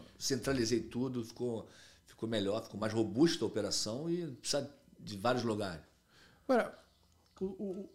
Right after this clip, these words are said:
Speaker 2: o, o, o segredo também do teu negócio é você também ter clientela celebridade, né, Kiko? Isso ajuda
Speaker 1: Fiz
Speaker 2: muito,
Speaker 1: muito,
Speaker 2: né,
Speaker 1: fiz
Speaker 2: cara?
Speaker 1: muito isso aí. Cara,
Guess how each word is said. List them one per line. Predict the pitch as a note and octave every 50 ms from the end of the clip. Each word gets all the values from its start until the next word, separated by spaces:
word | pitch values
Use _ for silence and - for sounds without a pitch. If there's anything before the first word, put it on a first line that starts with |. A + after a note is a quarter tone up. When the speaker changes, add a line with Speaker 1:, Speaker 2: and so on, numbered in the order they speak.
| - _
Speaker 2:
o, | - B3
o, | G3+ - - F#3+ F3 E3+ -
o | G#3+ E3
segredo | - - C4 A3 C#3 B2+ D#3 A3 B3+ A3+
também | - G#3+ G3 F3+ E3
do | C#3 B2
teu | D3+ C#3+
negócio | C3 A#2+ A2 B2+ D#3 F3 - G3
é |
você | F3 F#3+ F#3
também | F#3 F3 E3 F3+ F#3+ F3+
ter | F#3 - G3 F#3+ F#3 F3+ D#3+ C3+ A#2+ G#2+ F#2+ E2 C#2 - - - - _ _ _ - - - - - _ _ _ _ _ _ _ _ _ _ _ _ _ _ - _ _ _ _ _
clientela | - E3 F3 D#3+ C3 A#2 - D3 D3+ E3 F#3 F3
celebridade, | F3 - G#3 G#3+ A3 A#3+ C#3+ A#2 A2+ A2 G#2 F2 G2+
né, | A#2+ A#2+ A#2
Kiko? | - - A2+ - - G2 F#2 F#2
Isso | - -
ajuda | D#3+ D3 E3+ G#3+
Speaker 1:
Fiz | C4+ A3+
Speaker 2:
muito, | C#3 A2+ A#2+ B2 A#2 G#2+ - -
Speaker 1:
muito, |
Speaker 2:
né, | E2+ F2+ G#2 A#2
Speaker 1:
fiz |
Speaker 2:
cara? | A2 F#2
Speaker 1:
muito | G2 A2+ B2+ B2 - G2
isso | E2+ - - E2
aí. | E2 D#2+ D#2 - - _ _ - - - - - - - - - - _ _ _
Cara, | - F#3 F3+ C3 F#2+ D2 -